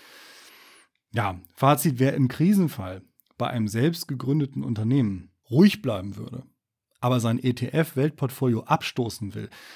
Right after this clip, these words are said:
der handelt inkonsistent. Er hat sich von dem Börsengezitter mitreißen lassen. Und das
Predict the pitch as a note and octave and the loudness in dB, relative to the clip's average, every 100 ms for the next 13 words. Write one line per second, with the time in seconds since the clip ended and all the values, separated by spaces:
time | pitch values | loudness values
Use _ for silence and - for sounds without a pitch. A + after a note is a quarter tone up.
0 | - A#2+ G2 D3+ D#3+ C#3+ C3 E3 - C3 | -2 0 4 4 4 2 2 2 2 0
1 | G2+ - - - - _ _ _ _ _ | -2 -8 -12 -14 -16 _ _ _ _ _
2 | _ - - - - G#2+ D3 - D#3+ C#3 | _ -20 -20 -14 -6 0 0 0 -2 -2
3 | - - C3+ C3 A#2+ A2 C3+ E3+ D3+ A#2 | -8 -4 0 2 2 0 0 2 2 0
4 | - B2+ A#2 G#2 C3+ G#2 F#2+ - G#2+ G#2 | -2 -4 -2 -2 -2 -4 -6 -8 -12 -12
5 | - A#2+ _ _ _ _ _ - _ _ | -14 -16 _ _ _ _ _ -20 _ _
6 | A2 G2+ A#2+ E3+ - | -6 0 2 2 -2